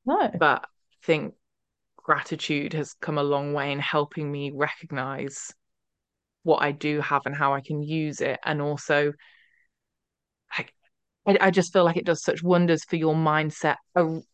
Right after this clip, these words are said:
Speaker 2: not just for you personally, but in all of these other areas as well, where we're talking about wealth, where we're talking about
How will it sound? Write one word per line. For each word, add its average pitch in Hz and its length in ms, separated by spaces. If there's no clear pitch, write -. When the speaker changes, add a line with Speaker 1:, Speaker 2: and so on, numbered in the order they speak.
Speaker 2:
not 196 300
just - 280
for 190 80
you 160 180
personally, 156 540
but - 160
in 160 120
all 143 160
of 135 80
these 139 200
other 143 220
areas 127 380
as 147 120
well, 127 200
where 139 140
we're 131 100
talking 143 320
about 131 360
wealth, 139 400
where 139 140
we're 139 80
talking 151 260
about 131 200